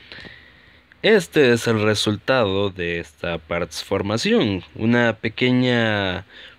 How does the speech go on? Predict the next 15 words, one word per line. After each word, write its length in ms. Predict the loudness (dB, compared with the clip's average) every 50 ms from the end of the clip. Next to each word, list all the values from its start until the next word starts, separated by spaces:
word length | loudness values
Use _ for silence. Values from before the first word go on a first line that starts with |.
| _ _
pequeño 440 | -6 -2 0 0 0 2 2 0 0
diorama 1000 | -2 -4 -4 -2 2 4 4 4 4 2 2 0 0 0 0 0 0 0 -2 -4 -8 _ _ _ _
para 380 | -2 -2 0 0 0 -2 -2 -4
que 120 | -8 -12
ustedes 300 | -16 -6 -4 -4 -4 -2
pongan 320 | -4 -4 -2 -2 -2 -2
unos 440 | -2 -2 -4 -4 -2 -2 -2 -4 -4
soldados 1300 | -6 -4 -2 -2 -2 -2 0 0 0 0 0 -2 -2 -2 -2 -2 0 0 0 -2 -2 -4 -8 -12 -16 -18 -18 -20 -20 -20 -20 -20 -20 -20 -20 -20 -20 _ -14 -8 -6
junto 340 | -4 -4 -4 -4 -6 -6
con 840 | -6 -4 -2 0 0 2 2 2 0 0 -2 -2 -4 -6 -8 -10 -10 -12 -16 -20 -20 -20 -18 -20 -20 -20 -20 -20 -14
Scorponok 1040 | -14 -14 -4 0 2 2 2 2 0 0 0 0 2 2 2 0 0 -2 -4 -10 -8 -6
para 240 | -4 -2 0 0 0
recrear 560 | 0 0 0 0 0 0 0 0 0 -2 -4 -6
esa 420 | -8 -8 -6 -4 -4 -2 -4 -6 -8 _ _ _ _ _ _ _ _ _ _
secuencia 1120 | -18 -6 -2 -2 -2 -2 -2 0 2 2 2 2 0 -2 -4 -8 -8 -6 -6 -6 -6 -8